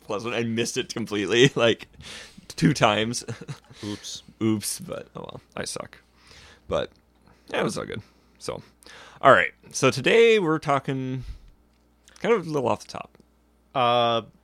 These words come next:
Speaker 2: before
Speaker 1: Oh.
Speaker 2: we start,
Speaker 1: Yes.
Speaker 2: something that I thought about today and completely forgot to mention to you.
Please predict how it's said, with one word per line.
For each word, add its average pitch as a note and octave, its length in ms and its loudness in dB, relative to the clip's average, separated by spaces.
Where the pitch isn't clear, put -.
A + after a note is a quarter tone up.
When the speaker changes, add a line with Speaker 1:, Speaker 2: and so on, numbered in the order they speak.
Speaker 2:
before B2+ 520 0
Speaker 1:
Oh. - 60 -20
Speaker 2:
we A2+ 80 -12
start, F#2 360 -8
Speaker 1:
Yes. A2+ 280 2
Speaker 2:
something A2 380 -6
that G#2 100 -6
I G#2 60 -6
thought G2+ 180 -4
about G2+ 160 -4
today F2+ 200 -8
and F2 100 -12
completely F#2+ 300 -14
forgot F#2+ 200 -8
to - 80 -20
mention F2+ 260 -14
to F#2+ 80 -12
you. F#2 80 -12